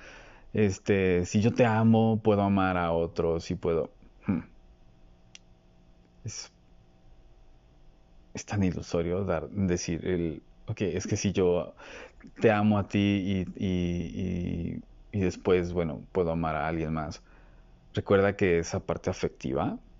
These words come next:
es tu relación contigo. Entonces, yo no amo al otro, me amo a mí y comparto mi amor con el otro, si está dispuesto a recibirlo, si no, pues,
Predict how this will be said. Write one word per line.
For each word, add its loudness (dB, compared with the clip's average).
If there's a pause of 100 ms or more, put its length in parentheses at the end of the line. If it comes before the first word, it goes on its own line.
(480)
es -8
tu 6
relación 4
contigo. -2 (1900)
Entonces, -2 (100)
yo 2
no 4
amo 4
al 0
otro, -2 (520)
me 0
amo 4
a 6
mí 4
y 0
comparto 0
mi 4
amor 0
con -4
el -2
otro, 0 (100)
si 0
está -2
dispuesto -2
a -4
recibirlo, -2
si -8
no, -6 (480)
pues, 2